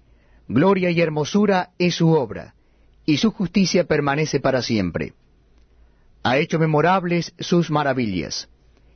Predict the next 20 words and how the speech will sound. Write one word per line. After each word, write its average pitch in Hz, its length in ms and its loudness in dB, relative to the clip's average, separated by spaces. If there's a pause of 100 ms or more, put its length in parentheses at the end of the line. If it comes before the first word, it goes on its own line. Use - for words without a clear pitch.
(260)
Clemente 175 760 0
y 165 140 4
misericordioso 180 920 2
es 170 100 -2
Jehová. 113 380 -2 (920)
Ha 127 60 2
dado 156 220 0
alimento 196 760 0
a 165 140 0
los 160 160 -4
que 151 100 -4
le 139 140 2
temen. 92 480 -2 (480)
Para 135 180 0
siempre 135 480 0
se 143 120 0
acordará 139 440 0
de 147 80 0
su 143 160 -4
pacto. 104 460 -6